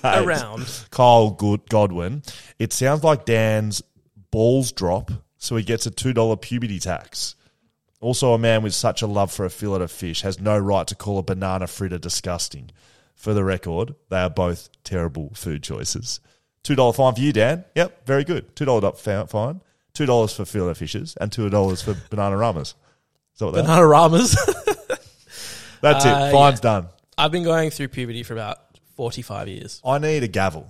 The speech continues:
Speaker 2: I've noticed. I need a gavel. I need a, I need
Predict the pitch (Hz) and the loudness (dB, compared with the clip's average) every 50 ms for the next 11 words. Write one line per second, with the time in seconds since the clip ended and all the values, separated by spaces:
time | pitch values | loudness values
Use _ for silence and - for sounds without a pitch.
0 | - - - 87 95 101 90 82 71 - - - - 117 123 135 135 107 85 101 | -12 -10 -8 -8 -6 -8 -8 -8 -8 -10 -8 -4 -2 0 0 0 0 0 -2 -2
1 | 95 98 80 78 - - 87 104 101 98 95 - - _ _ _ - 90 101 98 | -2 -4 -4 -6 -10 -8 -6 -4 -4 -4 -4 -6 -8 _ _ _ -14 -10 -10 -8
2 | 101 92 | -10 -10